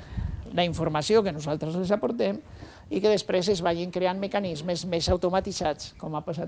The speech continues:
en l'impacte científic, perquè ja sigui bastant automàtic aquest procés. Eh, nosaltres vam crear un amb un projecte, diguem, del setè programa marc, amb impact,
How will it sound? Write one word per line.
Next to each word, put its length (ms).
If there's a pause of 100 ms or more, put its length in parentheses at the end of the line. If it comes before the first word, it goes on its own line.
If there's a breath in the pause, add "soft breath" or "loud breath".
en 80
l'impacte 320
científic, 560 (560 loud breath)
perquè 320
ja 80
sigui 320
bastant 400
automàtic 720 (420 loud breath)
aquest 300
procés. 540 (1300 loud breath)
Eh, 560 (720)
nosaltres 560
vam 160
crear 320
un 240 (160)
amb 240
un 160
projecte, 840 (360 loud breath)
diguem, 680 (180)
del 400
setè 320
programa 320
marc, 400
amb 160
impact, 460